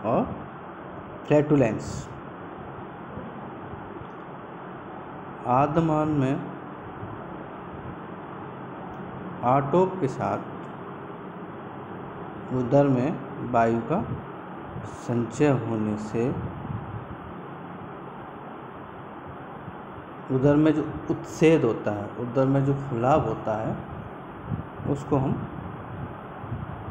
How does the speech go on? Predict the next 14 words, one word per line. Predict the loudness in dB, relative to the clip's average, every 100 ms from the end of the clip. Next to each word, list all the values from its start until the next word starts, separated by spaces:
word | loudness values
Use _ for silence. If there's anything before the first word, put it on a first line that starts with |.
| -4 4
आद्यमान | 6 6 6 4 4
कहते | 0 -4 -2 -4
हैं। | -4 -6 -8 -10 -10 -8 -8 -8 -10 -8 -8 -8 -10 -10 -10 -10 -12 -12 -8 -2 4
आटोप | 4 6 4 4 2
के | 0
साथ | 2 4 4 0 -8 -10 -8 0
वायु | 4 4 4
का | 2 2 2 -4 -10 -10 -10 -12 -12 -12 -12 -12
संचय | -8 0 6 8 8 6
होना | 4 4 2 0 0 -6 -10 -12 -12 -12 -12 -12 -12 -12 -14 -12 -12 -12 0
आद्यमान | 4 4 4 2 2 0 -6 -10 -12 -14 -12 -12 -10 -10 -10 2
कहलाता | 4 6 2 0 -2 -2
है। | -6 -10 -12 -14 -14 -14 -14 -14 -14 -12 -6
जबकि | 0 0 2 2